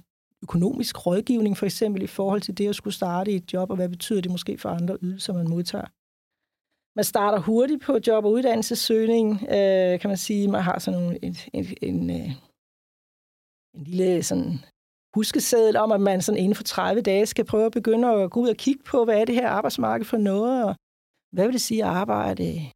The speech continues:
her eller her, så man ligesom gør sig nogle, nogle forestillinger om, hvad kunne det være, jeg havde lyst til, hvis man ikke har det. Og så skal det der med, at konsulenterne skal opbygge relationer til arbejdsgiver, altså være meget udadgående,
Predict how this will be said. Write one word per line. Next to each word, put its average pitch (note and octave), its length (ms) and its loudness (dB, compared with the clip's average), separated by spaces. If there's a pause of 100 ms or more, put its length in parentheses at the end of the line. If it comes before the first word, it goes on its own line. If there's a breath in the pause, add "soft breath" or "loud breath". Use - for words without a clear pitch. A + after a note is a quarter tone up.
(220)
her - 300 -6
eller - 140 -6
her, D3+ 340 -4
så - 160 -6
man F3+ 180 0
ligesom F#3+ 200 -2
gør F#3 180 -2
sig G#3 140 -4
nogle, F3 420 -2
nogle E3 420 -2
forestillinger G3+ 600 -4
om, F#3+ 200 -2
hvad F3+ 200 -2
kunne A3 260 0
det E3+ 140 -2
være, E3+ 240 -2
jeg G2+ 100 -2
havde E3 140 -2
lyst E3+ 240 -4
til, A3 100 -6
hvis F3 200 -6
man E3 120 0
ikke E3+ 120 -4
har F3+ 120 -4
det. E3+ 200 -6 (1160)
Og G3 60 -2
så C4+ 100 0
skal F#3+ 400 2
det F#3+ 100 2
der G3 100 4
med, F#3 260 4
at E3 460 -2
konsulenterne F3+ 720 0
skal F3 240 -2
opbygge E3+ 380 -6
relationer F#3 340 -2
til - 140 -8
arbejdsgiver, G#3+ 540 -2
altså F3 180 -4
være F#3 120 0
meget F3+ 220 0
udadgående, F#3+ 720 0